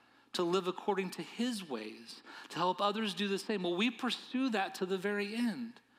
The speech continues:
Will we persevere through trials? Will we persevere through temptation? Will we persevere through disease and illness and sickness? Will we persevere through grief? Will we finish well? What will we do with the last ten percent?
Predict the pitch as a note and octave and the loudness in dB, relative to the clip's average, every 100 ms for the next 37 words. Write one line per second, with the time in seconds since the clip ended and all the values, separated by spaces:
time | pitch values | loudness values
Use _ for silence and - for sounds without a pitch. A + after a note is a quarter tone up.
0 | - - - F3 G#3+ G#3 A#3 G3+ G#3+ G#3 | -20 -10 0 4 4 4 0 2 2 2
1 | A#3+ A#3 F3+ - D#3 C3 B2+ F3 F#3+ A3+ | 2 0 -2 0 2 2 0 0 0 -2
2 | G#3 A3+ G3 A#3 - G3+ - E3 - C#3 | 0 -2 0 0 -2 -4 -4 -6 -4 -4
3 | - C3 - - D#3 F#3 G#3 A#3 G#3 G#3+ | -4 -6 -8 -4 2 2 2 0 0 -2
4 | F#3 A3+ A#3+ - F#3 D#3+ D3+ D#3 G3+ E3+ | 0 2 2 0 0 0 0 0 0 2
5 | C3 C3 D#3+ B2 G#3 G3 C#3+ - D3 - | 0 -2 -6 -2 0 0 -4 -6 -12 -4
6 | G#3+ G#3+ C3+ - - - - E3 G#3 G#3+ | -4 -4 -8 -12 -14 -14 -4 2 2 2
7 | A#3 - A#3 F#3 A3 A3+ G#3 F#3+ G3 A3+ | 0 2 0 2 2 2 0 -2 2 0
8 | F#3+ - - - F#3+ F3+ G#3 C4 B3+ A#3 | 0 -4 -10 0 0 2 4 4 4 0
9 | - - A3+ A3 G3 G#3 A3+ G3 G3 C#4 | -8 -2 2 2 2 2 2 2 2 2
10 | C#4+ C#4+ G#3+ B3 A#3+ G#3+ G#3+ G#3+ - - | 4 4 4 2 2 4 4 2 -2 -2
11 | G#3+ G3+ G3 - G3 C3+ - | -2 -2 -4 -2 -4 -4 -10